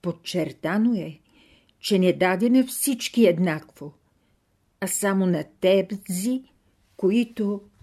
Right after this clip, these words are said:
поискаха. Според мен, хлябът е словото на Христа или божественото слово. Но защо от рибите даде толкова,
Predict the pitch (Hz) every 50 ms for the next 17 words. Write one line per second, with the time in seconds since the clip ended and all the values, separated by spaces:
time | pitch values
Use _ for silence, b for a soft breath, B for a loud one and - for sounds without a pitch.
0 | - _ _ _ - 247 247 240 214 165 165 - - - - - 160 156 - -
1 | 160 147 151 - _ _ _ _ _ _ _ _ _ _ _ _ _ _ _ _
2 | _ _ _ _ _ _ _ _ _ _ _ _ _ - - - _ 165 165 165
3 | 156 165 175 175 202 220 233 233 226 B B B B B B B _ _ - -
4 | 185 202 220 226 202 202 220 208 - _ - - _ _ _ _ _ _ _ _
5 | 190 175 - - 175 190 208 214 196 190 185 190 190 185 185 180 175 - 170 165
6 | 160 - - - - - - 202 220 208 208 b b b b b b b b _
7 | _ _ _ _ _ _ 190 196 180 175 180 165 147 170 156 135 156 180 196 208
8 | 208 - - - - - 175 175 170 160 165 170 165 - - - 165 156 165 160
9 | 135 165 160 156 147 _ _ _ _ _ _ _ _ _ _ _ _ _ _ _
10 | _ _ _ _ _ _ _ 262 190 185 180 165 131 143 160 - - - - -
11 | 226 247 262 233 - - 240 262 254 214 233 226 240 233 196 180 233 226 214 190
12 | 202 190 - - 214 233 233 233 233 - 247 240 277 277 285